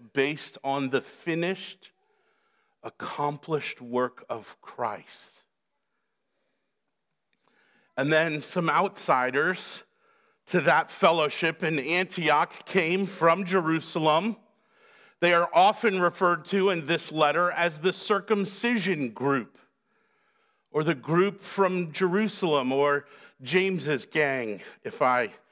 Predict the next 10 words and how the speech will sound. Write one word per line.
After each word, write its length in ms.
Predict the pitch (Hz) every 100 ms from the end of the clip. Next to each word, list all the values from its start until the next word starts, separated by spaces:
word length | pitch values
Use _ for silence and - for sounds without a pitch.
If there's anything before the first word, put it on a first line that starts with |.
| _ _ -
am 140 | 117
allowed 460 | 127 117 123 120 113
such 480 | - 127 107 - - - _ _ _ _ _ _ _ _ _ _ _ _
vulgarity. 600 | 117 104 110 104 92 85 - _ _ _ _ _ _ _ _ _ _ _ _ _ _ _ _ _ _ _ _ _ _
And 180 | - 131
upon 580 | 123 - - 156 160 131
their 380 | 135 147 165 160 -
arrival, 880 | 139 131 131 135 120 104 92 107 - _ _ _ _ _ _ _ _ _ _ _ _ _ _
Peter 680 | - - 202 190 131 113 117 - _ _ _ _ _ _ _ _ _
relinquishes 1700 | 120 139 156 143 139 170 196 - 160 123 - - 110 104 - - -